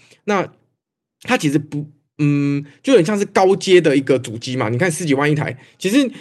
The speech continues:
你，你如果真的说你要拿来工作的话，那为什么不买一个，呃，插，插了四零九零的显卡，加上然后很高配备的电脑，再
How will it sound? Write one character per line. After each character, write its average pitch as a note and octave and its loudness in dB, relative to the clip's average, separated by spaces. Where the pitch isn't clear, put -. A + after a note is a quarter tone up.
你， E3 4
你 D#3+ 4
如 F#3+ 4
果 A3+ 6
真 G#3 4
的 F3 2
说 F#3 2
你 C3+ 0
要 D#3 4
拿 C3 -2
来 B2 -2
工 D3 0
作 D3 0
的 C3 -2
话， C3+ -2
那 F3+ -2
为 F#3 -2
什 D3+ -8
么 A#2 -4
不 D#3 -6
买 A#2+ -6
一 A#2 -8
个， A2+ -6
呃， A#2 -6
插， E3+ -4
插 F3 -4
了 D#3+ 2
四 D3+ -6
零 C#3 -2
九 C#3 -4
零 A2 -4
的 B2 -4
显 B2 -6
卡， A2+ -8
加 C#3+ -6
上 D3+ -6
然 C3 -6
后 C3 -10
很 B2+ -12
高 D#3+ 0
配 E3 0
备 D#3 0
的 A2+ -6
电 E3 2
脑， A2+ -10
再 C#3+ -6